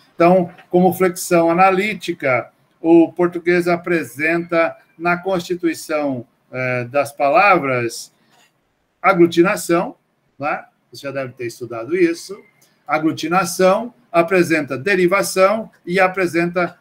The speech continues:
flexão, né? Então, ah, nós somos, nós tam-, nós somos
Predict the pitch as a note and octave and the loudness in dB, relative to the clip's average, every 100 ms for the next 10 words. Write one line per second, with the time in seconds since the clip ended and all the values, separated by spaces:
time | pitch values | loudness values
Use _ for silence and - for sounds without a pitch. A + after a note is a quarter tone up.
0 | _ - F#3 F3+ - - D#3 B2+ - _ | _ -2 0 0 -4 0 0 0 -8 _
1 | _ C3+ E3 G3+ - _ _ D3 D#3 F#3 | _ 0 0 0 -8 _ _ -12 -2 0
2 | G#3 A3+ - _ - D3 D3+ D3 C#3+ C#3 | 0 -2 -10 _ -8 -4 -2 -2 -2 -4
3 | B2+ _ _ D3+ G3 F3 F3+ F#3 E3+ D#3 | -6 _ _ -2 0 2 2 0 2 -4
4 | - - _ D#3+ E3+ - F#3 F#3 E3 D#3 | -10 -20 _ -2 -2 0 -2 -2 -6 -4
5 | F3 E3+ | -4 -6